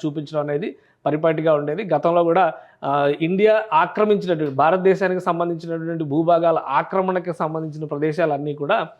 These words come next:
వివాదాస్పద ప్రాంతాలుగానే చూపించేది. కాశ్మీర్ని కూడా పూర్తిగా చూపించినటువంటి పరిస్థితి ఎప్పుడూ ఉండేది కాదు. కానీ ఈసారి మాత్రం అనూహ్యంగా ఈ ప్రాంతం మొత్తాన్ని కూడా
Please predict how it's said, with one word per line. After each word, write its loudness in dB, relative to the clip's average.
వివాదాస్పద 2
ప్రాంతాలుగానే 2
చూపించేది. -4
కాశ్మీర్ని 2
కూడా 2
పూర్తిగా 2
చూపించినటువంటి -2
పరిస్థితి -2
ఎప్పుడూ 2
ఉండేది 2
కాదు. -8
కానీ 4
ఈసారి 4
మాత్రం 2
అనూహ్యంగా 2
ఈ 2
ప్రాంతం 2
మొత్తాన్ని 2
కూడా 2